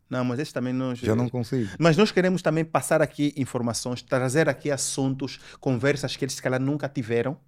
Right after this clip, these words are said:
Speaker 2: Yeah.
Speaker 1: Pra
Speaker 2: Mas o
Speaker 1: despertar um bocadinho as mentes.
Speaker 2: Exatamente.
Speaker 1: Porque acho que é o, o, o objetivo desse podcast é mesmo partilhar conhecimento, eh,
Speaker 2: Exato.
Speaker 1: se calhar fazer das nossas, das nossas conversas aqui à mesa,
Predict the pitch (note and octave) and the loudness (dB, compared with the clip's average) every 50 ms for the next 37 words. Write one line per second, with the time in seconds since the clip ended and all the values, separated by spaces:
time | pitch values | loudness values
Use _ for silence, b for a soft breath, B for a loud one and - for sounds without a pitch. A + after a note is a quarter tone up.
0 | _ _ _ _ _ _ _ _ _ - - - - - - _ _ _ _ _ | _ _ _ _ _ _ _ _ _ -6 -4 -4 -4 -6 -8 _ _ _ _ _
1 | _ _ _ _ _ - B2+ B2+ A#2+ A#2+ - - D3+ C#3 C3+ - D#3 D#3 D#3 D#3 | _ _ _ _ _ 4 6 6 6 4 4 4 4 6 10 10 8 10 8 6
2 | D3+ - D3+ B2+ A#2 C3+ C#3+ D3 C#3 B2 A#2 G#2 A2+ A#2 A#2+ B2+ B2+ B2+ A2+ G2+ | 4 4 4 4 6 4 6 6 6 6 4 2 2 4 4 6 6 6 4 2
3 | - - A#2 G#2 - - - - B2+ A2+ F#2 A2+ G2 - - G#2+ G2 F#2+ F#2 - | 0 -4 -6 -6 -6 -6 -2 0 0 2 2 2 0 0 -2 -4 -4 -4 -8 -4
4 | - C3 B2+ B2+ - - C#3 C3 C3 C3+ C3 C3 C3 C3 C3 C3 C3+ B2+ - - | -2 -2 -2 -2 -2 0 2 4 4 6 6 6 4 4 4 2 0 -2 -4 -8
5 | - - C#3+ C#3 C#3+ C#3+ C#3 b b b b b b b - - C3 C3 A#2+ A2+ | -4 0 4 4 4 4 2 b b b b b b b -6 -2 -2 0 -2 -2
6 | - - - C3 C3 C3+ C3 B2+ B2 A2 C3 B2+ - D#3+ D#3 C#3+ C3+ C3 C#3+ C#3 | -6 -6 -6 -6 -4 -2 0 0 2 2 0 0 2 0 0 0 2 0 0 0
7 | - - D3 C#3 C3 - - - B2+ B2+ A#2+ - C#3 B2 B2 B2 A#2+ A#2 A#2+ A#2 | 0 0 -2 -2 -2 -2 -4 -2 -2 -2 -2 -2 -2 -2 0 -2 -2 -2 -2 -4
8 | A2 G#2+ - _ _ _ - B2 A#2 A#2 - _ - C3+ A#2 G#2+ G#2+ G#2+ A2+ A2+ | -4 -6 -10 _ _ _ 0 0 0 0 -6 _ -8 -6 -4 -4 -4 -2 0 2
9 | A#2 A#2+ A#2+ A#2+ A#2+ - A#2+ A2 A2 G#2+ - - A2+ G#2 G#2+ G#2+ A2 A2 A2 A2 | 2 2 2 2 0 -4 -4 -4 -4 -6 -6 -8 -6 -6 -4 -4 -4 -4 -6 -8
10 | G#2 - G#2+ G2+ B B B B B D3 B - A2+ G#2+ G#2+ G#2 G#2+ G#2+ G#2 F#2+ | -8 -10 -12 -14 B B B B B -18 B -8 -4 -2 0 0 0 -2 -2 -2
11 | F2+ - - - - A2+ A2+ B2 C3 B2+ - - A#2+ G#2+ G#2+ B2 B2 A2+ A2+ G#2+ | -4 -6 -10 -4 -2 0 4 4 2 2 2 0 0 0 0 -2 0 0 -2 -2
12 | G#2+ A#2 A#2+ A#2 - A#2 G2+ - - b b b b b b - G#2+ G#2+ G#2 A2+ | -2 -6 -6 -4 -6 -6 -6 -8 -12 b b b b b b -12 -8 -8 -6 -6
13 | G#2+ A#2+ A2+ - - A#2+ A#2 G#2+ G2 A2 A2+ A#2 A2+ - A2+ G2 G#2+ G2 - A#2 | -6 -8 -8 -6 -6 -6 -6 -4 -2 0 0 0 -2 -2 -4 -6 -6 -6 -2 -2
14 | A2 G#2+ G#2 G#2+ A2 A2 G#2+ G2 A2+ A2 | -2 0 0 0 0 0 0 0 -2 -2